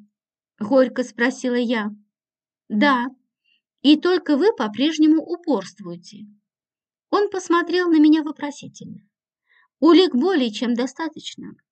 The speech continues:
Зинаида Андреевна. Нет. Упрямая вы. Он тяжело вздохнул.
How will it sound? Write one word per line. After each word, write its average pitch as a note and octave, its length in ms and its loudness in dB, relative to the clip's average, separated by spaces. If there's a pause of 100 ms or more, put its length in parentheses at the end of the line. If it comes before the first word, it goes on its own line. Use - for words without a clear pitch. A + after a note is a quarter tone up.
(140)
Зинаида C#4 540 0
Андреевна. G#3 600 -6 (1200)
Нет. C#4 360 6 (2000)
Упрямая D#4 680 2
вы. A#3+ 220 -2 (340)
Он F#4 200 0
тяжело E4 380 0
вздохнул. B3+ 600 -2